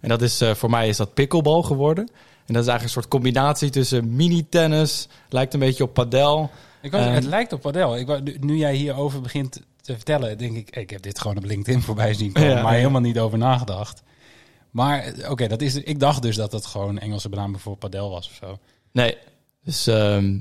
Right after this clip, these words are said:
Speaker 1: het is echt een hele kleine sport, maar
Speaker 2: Ja.
Speaker 1: we, we zullen het, hoeft daar
Speaker 2: Jij,
Speaker 1: niet
Speaker 2: jij
Speaker 1: over
Speaker 2: hebt
Speaker 1: te hebben.
Speaker 2: wel in Hongarije gespeeld.
Speaker 1: Ja,
Speaker 2: Kort
Speaker 1: dus ik heb,
Speaker 2: geleden, hè?
Speaker 1: afgelopen zomer heb ik ook echt een soort van pickleball tripje gemaakt. Eh, en daar heb ik wat medailles, eh, gehaald. Dus, eh, ja, dikke tip als je gewoon, eh,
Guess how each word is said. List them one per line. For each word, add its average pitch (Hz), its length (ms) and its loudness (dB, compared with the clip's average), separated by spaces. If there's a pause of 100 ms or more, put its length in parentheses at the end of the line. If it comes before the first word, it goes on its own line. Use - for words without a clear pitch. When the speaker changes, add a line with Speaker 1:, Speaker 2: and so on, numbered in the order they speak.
Speaker 1:
het 123 100 -2
is 123 100 2
echt 147 160 0
een 131 60 4
hele 135 360 4
kleine 117 320 2
sport, 117 400 -4
maar 104 220 2
Speaker 2:
Ja. 98 100 2
Speaker 1:
we, 107 160 0
we 113 120 -4
zullen 113 200 2
het, 107 80 -10
hoeft 107 260 -4
daar 104 200 -2
Speaker 2:
Jij, 160 100 4
Speaker 1:
niet 170 100 0
Speaker 2:
jij 156 80 0
Speaker 1:
over 147 120 2
Speaker 2:
hebt 202 120 0
Speaker 1:
te 131 60 0
hebben. 107 180 2
Speaker 2:
wel 107 100 0
in 110 60 2
Hongarije 120 420 0
gespeeld. - 480 -8 (220)
Speaker 1:
Ja, 160 160 4
Speaker 2:
Kort 196 100 4
Speaker 1:
dus 175 40 8 (100)
ik 180 60 2
heb, 196 100 4
Speaker 2:
geleden, - 80 0
hè? 175 60 4
Speaker 1:
afgelopen 190 360 6
zomer 175 300 6
heb 165 100 6
ik 160 100 6
ook 151 100 6
echt 151 180 2
een 156 60 2
soort 156 220 4
van 135 200 2
pickleball 139 460 2
tripje 156 380 4
gemaakt. 139 460 4 (400)
Eh, 127 200 4
en 123 80 4
daar 107 80 6
heb 107 80 4
ik 104 60 0
wat 214 140 2
medailles, 104 500 2
eh, 98 280 2
gehaald. 101 580 -4 (320)
Dus, 104 240 0
eh, 104 240 4
ja, 117 140 2
dikke 127 280 2
tip 151 240 2
als 120 160 0
je 123 80 0
gewoon, 110 400 2
eh, 101 200 0